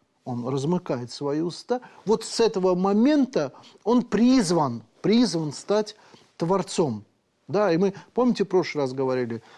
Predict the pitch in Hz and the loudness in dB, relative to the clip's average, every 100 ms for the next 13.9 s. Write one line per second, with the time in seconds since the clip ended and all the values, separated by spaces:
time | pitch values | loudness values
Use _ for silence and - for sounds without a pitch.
0 | - 151 202 165 160 135 156 143 143 226 | -10 0 0 2 -2 -2 -2 0 0 0
1 | 226 185 143 131 175 165 151 - 143 131 | -2 -4 -6 -2 -2 0 -2 -6 -6 -4
2 | 131 - 175 269 - 208 - 202 208 202 | -4 -2 0 0 0 -2 -2 -2 0 0
3 | 185 185 180 175 196 190 180 131 _ _ | -2 -4 -4 -2 -2 -2 -6 -8 _ _
4 | _ _ _ _ _ _ _ _ 131 208 | _ _ _ _ _ _ _ _ 0 0
5 | 196 311 320 226 214 180 143 - - 180 | 2 4 4 4 4 2 0 -2 0 0
6 | - 240 240 - 151 143 233 233 202 196 | 2 2 2 0 -4 -2 2 4 4 2
7 | 165 - 220 190 165 170 170 175 190 269 | 0 2 2 2 0 0 2 2 2 2
8 | 254 - 139 151 170 170 202 202 247 247 | 2 -2 -4 -2 0 2 0 2 2 2
9 | 233 - _ _ _ _ _ _ _ _ | 0 -6 _ _ _ _ _ _ _ _
10 | - 151 190 185 180 180 196 220 - 160 | -12 -4 -2 0 0 0 0 -2 -4 -8
11 | - 170 214 196 196 180 - 180 190 139 | -8 -6 -2 0 -2 -4 -2 0 0 0
12 | 123 - 110 - - - - 151 185 139 | -6 -8 -14 -16 -20 -18 -4 2 2 2
13 | 123 139 101 _ - 202 220 165 - | 0 0 -2 _ -8 -4 -2 -2 -4